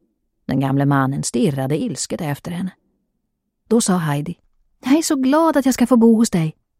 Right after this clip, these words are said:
Förut har jag bara haft moster Dete. Men nu har jag en riktig farfar.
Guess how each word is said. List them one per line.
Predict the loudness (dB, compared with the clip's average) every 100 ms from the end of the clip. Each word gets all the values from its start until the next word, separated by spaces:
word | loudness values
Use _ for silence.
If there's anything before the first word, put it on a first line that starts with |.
| _ _
Förut | 0 2 2 0 -4 -16 -20 0
har | 4
jag | 6
bara | 6 6 4
haft | 2 4
moster | 2 4
Dete. | 0 0 0 -6 -6 _ _ _ _ _ _ _
Men | 8 8
nu | 6
har | 4 4
jag | 4
en |
riktig | 4 0 -4 -6
farfar. | -2 -4 -4 -12 -14 -14